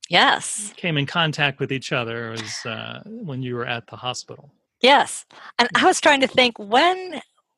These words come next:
Speaker 1: when did we meet? I know it was the, the conference that you had from the University of South Carolina.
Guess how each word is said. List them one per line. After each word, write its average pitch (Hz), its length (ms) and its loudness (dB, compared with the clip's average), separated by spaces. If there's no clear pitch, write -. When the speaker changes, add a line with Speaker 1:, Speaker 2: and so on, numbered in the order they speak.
Speaker 1:
when 262 380 -6
did 214 160 -2
we 185 220 -4
meet? 190 480 -12
I 208 80 6
know 240 220 6
it 214 80 0
was 220 240 2
the, 175 300 6
the 180 180 -4
conference 220 400 4
that 214 140 4
you 214 100 0
had 175 560 4
from 165 320 -8
the 160 60 -10
University 185 340 -4
of 180 80 -2
South 175 260 6
Carolina. 165 800 4